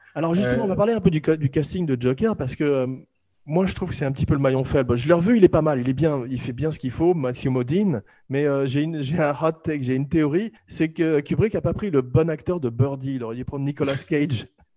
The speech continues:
Speaker 1: <laughs> Pour faire
Speaker 2: Je sais
Speaker 1: Joker.
Speaker 2: pas, frère, parce qu'en fait, tu sais, le personnage de Joker, il est pas fait pour être le protagoniste, vraiment, tu vois. C'est une sorte de personnage un petit peu, euh, euh,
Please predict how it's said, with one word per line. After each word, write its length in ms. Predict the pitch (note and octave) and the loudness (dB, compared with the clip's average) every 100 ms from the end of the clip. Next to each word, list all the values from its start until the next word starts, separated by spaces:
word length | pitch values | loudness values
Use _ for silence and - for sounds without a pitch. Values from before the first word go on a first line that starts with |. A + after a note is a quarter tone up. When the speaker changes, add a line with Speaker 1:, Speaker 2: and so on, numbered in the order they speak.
| _ | _
Speaker 1:
<laughs> 720 | - - - - - - - | -20 -18 -18 -16 -16 -16 -12
Pour 140 | - A2+ | -10 0
faire 100 | F#3+ | 0
Speaker 2:
Je 40 | |
sais 180 | G3 C4 | 4 4
Speaker 1:
Joker. 60 | C4 | 6
Speaker 2:
pas, 360 | A#3+ A#3+ A3 | 6 8 6
frère, 260 | - E3+ E3 | 4 2 2
parce 160 | F3+ | 0
qu'en 120 | - G3+ | 0 2
fait, 160 | C4+ | 2
tu 140 | C4 F#3+ | 0 0
sais, 160 | A#3+ | 0
le 80 | G3+ | 2
personnage 380 | F#3 E3 F#3+ F3 | -2 -2 -2 -2
de 120 | D#3 | -6
Joker, 460 | D3 E3 E3+ A#3+ A3+ | -6 -6 2 2 2
il 140 | E3+ | -2
est 40 | D3+ | -4
pas 200 | - G#3+ | 0 -2
fait 300 | A3 A#3+ A#3 | -2 0 0
pour 260 | A#3 D3+ | 0 -2
être 140 | E3+ E3 | -2 -4
le 80 | C3 | -8
protagoniste, 840 | E3+ D#3+ E3+ F3 F#3 A3 G3+ D3+ | -6 -4 -4 -2 -2 -2 -2 -4
vraiment, 500 | B2+ B2+ C3 C3 B2 | -4 -4 -2 -4 -4
tu 120 | B2 | -8
vois. 260 | B2+ C#3 D#3 | -8 -6 -6
C'est 180 | - D3 | -6 -8
une 120 | C#3+ | -4
sorte 260 | F#3+ F3 | -2 0
de 80 | D#3+ | -2
personnage 580 | D3+ D#3+ - F3 F#3+ E3 | -2 -2 0 2 2 2
un 80 | D3+ | -2
petit 180 | D3 E3 | -2 -6
peu, 380 | F#3+ G3+ G3+ F3 | 4 8 8 8
euh, 180 | D3 D3 - _ _ - | 4 2 -6 _ _ -10
euh, 100 | D3 | -10